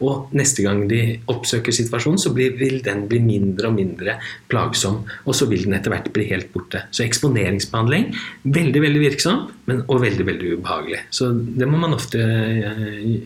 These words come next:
gjøre sammen med pasienten i starten. Mm.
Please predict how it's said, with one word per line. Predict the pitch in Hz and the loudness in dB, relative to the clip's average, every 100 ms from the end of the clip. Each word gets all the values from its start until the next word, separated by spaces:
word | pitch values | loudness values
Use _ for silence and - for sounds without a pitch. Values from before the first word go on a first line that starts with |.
| - - | -10 -4
gjøre | 131 101 107 | 0 2 2
sammen | 101 95 | 0 0
med | 92 | 0
pasienten | 98 113 95 - 147 147 - | -2 -2 -4 -2 -4 -4 -4
i | 107 | -2
starten. | - 95 80 - 104 110 - | 0 -2 -4 -4 -4 -4 -2
Mm. | 127 87 | 0 0